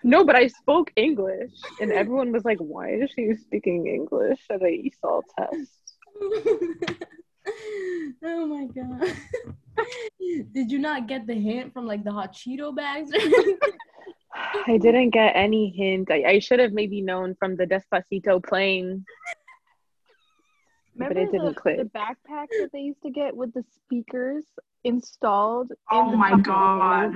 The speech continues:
Speaker 1: Oh my God, please don't talk about
Speaker 2: Wait, say that
Speaker 1: those.
Speaker 2: again?
Speaker 3: You know, the backpacks that they had, and they would have speakers installed in the backpacks.
Speaker 2: Oh.
Speaker 4: The muffled ass, like, J B Ls.
Speaker 3: Right. <laughs>
Speaker 2: You know what I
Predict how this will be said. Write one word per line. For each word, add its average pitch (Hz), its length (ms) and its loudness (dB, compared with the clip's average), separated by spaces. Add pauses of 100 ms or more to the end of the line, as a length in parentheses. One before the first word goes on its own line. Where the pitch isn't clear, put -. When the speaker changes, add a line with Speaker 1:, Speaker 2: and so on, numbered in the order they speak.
Speaker 1:
Oh 214 60 -6
my 180 180 4
God, 185 440 4
please 180 260 0
don't 165 200 -4
talk - 280 -8
about - 200 -4
Speaker 2:
Wait, 262 160 -2
say - 120 -8
that 349 240 0
Speaker 1:
those. 466 100 -2
Speaker 2:
again? 494 260 -6 (760)
Speaker 3:
You 277 140 -2
know, 381 200 4 (100)
the 254 140 -2
backpacks 247 880 0
that 233 160 -8
they 233 100 -6
had, 214 280 -2
and 233 120 -8
they 254 80 -2
would 277 140 -4
have 240 100 -6 (240)
speakers 254 640 -6
installed 240 720 0
in 233 80 -6
the 220 80 -8
backpacks. 202 580 -4 (760)
Speaker 2:
Oh. 285 380 -2
Speaker 4:
The 285 80 0
muffled 254 540 4 (180)
ass, 427 100 0 (140)
like, 202 240 2
J 226 300 -2
B 220 220 -2
Ls. 180 320 -4 (340)
Speaker 3:
Right. 240 400 4
<laughs> 302 60 4 (1300)
Speaker 2:
You 302 80 -2
know 339 120 -2
what 440 180 -2
I 403 60 0